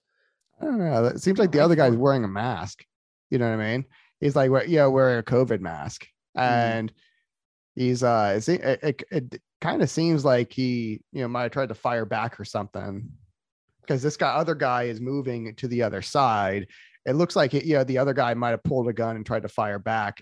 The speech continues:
Speaker 1: And, yeah, he's pull-, yeah, he's got a gun right there. He tried to
Speaker 2: Oh, he
Speaker 1: shoot at
Speaker 2: definitely
Speaker 1: him.
Speaker 2: does. Yeah, he definitely does. He de-, he was like, "All right, I'll go in, I'll pretend I'm shopping for some shit, and then you come
Speaker 1: Mm-hmm.
Speaker 2: in, you light him up, and I'll get him from the other angle." But they just, like, did it way too quick. I guess he just got all pumped up
Speaker 1: Uh,
Speaker 2: outside.
Speaker 1: their
Speaker 2: He's like,
Speaker 1: timing was
Speaker 2: "Ah."
Speaker 1: totally off. It was
Speaker 2: Yeah.
Speaker 1: like,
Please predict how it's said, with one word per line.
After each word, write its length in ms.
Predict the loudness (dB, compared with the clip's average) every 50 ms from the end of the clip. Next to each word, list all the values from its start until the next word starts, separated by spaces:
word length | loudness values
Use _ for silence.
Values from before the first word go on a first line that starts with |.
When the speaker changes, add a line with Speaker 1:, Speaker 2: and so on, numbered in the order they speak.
| _ _
Speaker 1:
And, 500 | -4 -2 -2 -2 -2 -2 -4 -4 -6 -10 -12 _ _ _
yeah, 200 | -2 -2 0 0
he's 180 | 0 -2 -2 -2
pull-, 160 | 0 0 0 0
yeah, 100 | 0 -2
he's 160 | -2 -4 -4 -2
got 140 | -2 -2
a 40 | -2
gun 200 | -2 -2 -4 -4
right 180 | -4 -6 -6 -6
there. 180 | -6 -6 -4 -4
He 80 | -6
tried 200 | -2 0 0 0 2
to 60 | 0
Speaker 2:
Oh, 40 | 0
he 100 | 0 0
Speaker 1:
shoot 100 | 0 0
at 100 | 0 0
Speaker 2:
definitely 200 | -2 -4 -4 -6
Speaker 1:
him. 60 | -8
Speaker 2:
does. 260 | -10 -12 -12 -14 -12 -8
Yeah, 220 | -6 -4 -4 -4
he 140 | -6 -8 -8
definitely 320 | -8 -8 -10 -12 -16 -16 -16
does. 180 | -16 -12 -8
He 120 | -6 -4 -2
de-, 160 | -2 -2 -4 -8 -16 -14 -2
he 140 | 2 4 4
was 100 | 4 4
like, 160 | 4 2 4
"All 80 | 2
right, 140 | 2 2 2 0
I'll 120 | -2 0
go 220 | 2 2 2 2
in, 120 | 2 0 0
I'll 60 | 0
pretend 280 | -2 -2 -4 -2 -4 -4
I'm 80 | -4 -4
shopping 320 | -4 -4 -4 -4 -6 -8
for 120 | -8 -8 -8
some 140 | -8 -10 -10
shit, 320 | -6 -4 -2 -4 -4 -6 _ _
and 80 | -14 -12
then 120 | -12 -8
you 140 | -4 -4 -4 -4
come 160 | -4 -4 -4
Speaker 1:
Mm-hmm. 120 | -4 -4 -4
Speaker 2:
in, 120 | -6 -4 -4
you 100 | -2 -2
light 180 | 0 0 -2 -2
him 100 | -4 -4
up, 140 | -6 -6 -4
and 100 | -4 -4
I'll 100 | -4 -2
get 140 | -4 -6 -8
him 60 | -8
from 100 | -8 -8
the 120 | -6 -4 -4
other 120 | -4 -4
angle." 320 | -6 -8 -8 -10 -12 -12 -12
But 120 | -10 -8
they 80 | -8 -6
just, 180 | -6 -6 -4 -4
like, 160 | -4 -4 -4
did 140 | -6 -6 -4
it 80 | -4
way 140 | -4 -6 -6
too 180 | -6 -8 -10 -8
quick. 360 | -4 -2 -2 -2 -2 -4 -6
I 60 | -4
guess 140 | -4 -4 -4
he 80 | -4 -8
just 160 | -8 -6 -2
got 140 | 0 2 2
all 100 | 2 0
pumped 300 | 0 -2 -2 0 2 0
up 120 | 2 2 2
Speaker 1:
Uh, 20 |
Speaker 2:
outside. 460 | 2 2 0 0 0 0 -2 -2 -4 -8 -16 -20 -6 -2
Speaker 1:
their 120 | 0 0 0
Speaker 2:
He's 120 | 2 2
like, 80 | 2 2 2 2 2
Speaker 1:
timing 220 | 2 2 2 2
was 100 | 2 2
Speaker 2:
"Ah." 100 | 2 2
Speaker 1:
totally 420 | 2 4 4 4 4 2 2 0
off. 300 | 2 2 2 0 0 0 -2
It 40 | 2
was 100 | 4 6
Speaker 2:
Yeah. 80 | 6 6
Speaker 1:
like, 360 | 6 4 4 2 0 -2